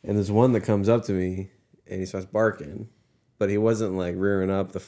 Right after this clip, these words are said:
you know, this, his hair, his fur wasn't getting all matted and stuff.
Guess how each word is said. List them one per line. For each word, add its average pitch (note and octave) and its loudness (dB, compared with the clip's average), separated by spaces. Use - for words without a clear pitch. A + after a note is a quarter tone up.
you G2 -2
know, F#2 -2
this, F2+ -6
his G2 -6
hair, F#2+ -2
his F#2+ -4
fur F#2+ -2
wasn't G2 -6
getting F#2 -8
all G2 -8
matted G2 -6
and G2+ -8
stuff. G2+ -8